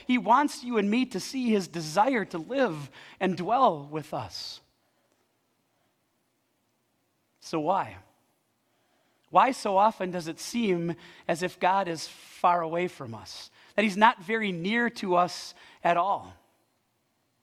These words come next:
Could it be because of our sin? Could it be that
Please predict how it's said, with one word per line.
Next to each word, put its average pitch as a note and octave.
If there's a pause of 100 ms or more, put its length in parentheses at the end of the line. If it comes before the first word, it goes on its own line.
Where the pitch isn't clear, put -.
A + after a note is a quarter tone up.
(1080)
Could F#3
it D#3
be G3 (960)
because F3
of D3
our D3
sin? G3 (1400)
Could A#3
it F#3+
be C4
that G3+